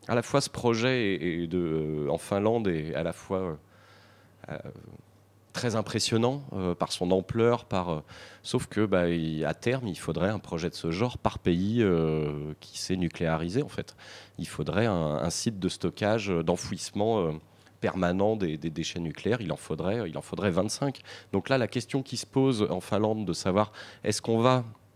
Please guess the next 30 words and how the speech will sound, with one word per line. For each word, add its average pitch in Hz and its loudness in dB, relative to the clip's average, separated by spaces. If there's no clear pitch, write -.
Euh, 82 4
est-ce 87 2
que, - 0
euh, 95 6
des 85 0
humains 107 2
plus 92 -6
tard 107 2
vont 82 -4
tomber 90 4
dessus, 117 0
vont 101 0
vouloir 82 -2
l'ouvrir ? 92 -2
La 80 -2
question, - -2
elle 127 0
se - -4
multiplie 90 -6
fois 92 0
vingt-cinq, 104 0
euh, 80 -2
sur 82 -6
la 80 0
surface 104 -6
de 101 2
la 87 2
planète, 92 -2
en 78 -8
fait. - -10